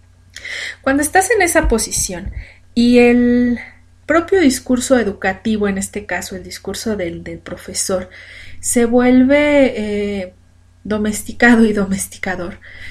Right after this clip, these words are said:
eh, creo que a mí me parece que como estudiante tú puedes sugerir cosas y tú puedes proponer cosas. Entiendo que hay maestros que no lo permiten y eso es otra de la, de las, de las reflexiones que él nos comparte.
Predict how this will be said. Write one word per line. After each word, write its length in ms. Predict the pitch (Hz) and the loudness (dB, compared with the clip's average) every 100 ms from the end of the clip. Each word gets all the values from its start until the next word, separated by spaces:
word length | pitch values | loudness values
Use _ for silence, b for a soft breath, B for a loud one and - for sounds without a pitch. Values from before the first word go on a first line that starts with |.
| B B - | B B -4
eh, 340 | 202 196 - - | -2 0 -2 2
creo 340 | 330 381 392 | 4 4 2
que 100 | 320 | 2
a 60 | 247 | 4
mí 180 | 254 | 6
me 120 | 262 285 | 4 4
parece 520 | 226 214 226 - 180 | 2 2 0 -2 -4
que 240 | 214 208 - _ _ | -6 -8 -12 _ _
como 240 | - 233 233 | -2 0 0
estudiante 480 | 240 240 254 277 - | 0 0 0 0 -6
tú 160 | 285 - | -10 -2
puedes 360 | 302 302 302 | 0 2 0
sugerir 580 | - 220 226 214 254 247 | -2 -4 -2 0 0 -2
cosas 520 | 220 202 202 196 196 | -8 -6 -8 -10 -10
y 60 | 208 | -10
tú 200 | 247 - | -12 -2
puedes 440 | 262 262 269 269 B B - | 0 4 2 0 B B -2
proponer 680 | 233 226 226 233 240 240 | -2 0 0 0 0 -2
cosas. 520 | - 208 208 202 196 - B B B B - _ | -8 -8 -8 -10 -16 -18 B B B B -20 _
Entiendo 440 | 294 311 330 339 339 | -2 0 2 2 2
que 80 | 311 | 0
hay 80 | |
maestros 500 | 302 285 285 - 269 | 4 2 2 -2 -4
que 100 | - | 0
no 120 | 247 247 | 2 2
lo 160 | 240 | 0
permiten 500 | 233 226 240 220 214 | 0 0 -2 -4 -6
y 40 | 214 | -4
eso 140 | 226 | -6
es 120 | 214 | -6
otra 280 | 208 208 208 | -8 -6 -6
de 100 | 196 | -6
la, 240 | 185 180 | -6 -10
de 120 | 202 196 | -8 -8
las, 580 | 190 190 196 - - b b b - | -6 -8 -10 -12 -16 b b b -8
de 80 | |
las 200 | 214 214 | -4 -4
reflexiones 580 | 214 208 208 - 226 226 | -6 -8 -8 -4 -2 -4
que 140 | - 220 | -4 -4
él 120 | 220 | -2
nos 180 | 220 - | -4 -4
comparte. 500 | 208 208 208 - | -8 -8 -10 -16